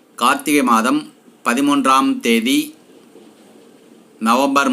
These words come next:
மாதம் இருபத்தி எட்டு பதினொன்று இரண்டாயிரத்தி இருபத்தி நான்கு,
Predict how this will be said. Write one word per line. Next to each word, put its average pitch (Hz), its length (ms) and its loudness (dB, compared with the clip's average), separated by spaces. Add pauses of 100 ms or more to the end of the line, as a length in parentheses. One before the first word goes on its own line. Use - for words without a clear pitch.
மாதம் 123 300 0 (520)
இருபத்தி 127 460 -2
எட்டு 120 260 -6 (440)
பதினொன்று 127 500 -2 (340)
இரண்டாயிரத்தி 123 600 -4 (120)
இருபத்தி 117 500 -4
நான்கு, 113 600 -2